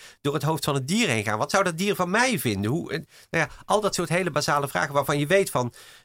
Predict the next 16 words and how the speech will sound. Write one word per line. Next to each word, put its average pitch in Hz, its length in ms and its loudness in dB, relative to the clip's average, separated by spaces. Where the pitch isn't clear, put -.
er 165 180 -4
zullen 180 320 0
overeenkomsten 175 880 -4
tussen - 320 -4
ons 208 400 -4
zijn 208 580 -2
en 175 480 -4
er 170 120 -4
zijn 165 260 -2
evident 175 520 -4
grote 170 280 -6
verschillen 180 380 -4
tussen - 240 -6
ons. 113 200 -8
En 147 180 -6
wat 170 160 -6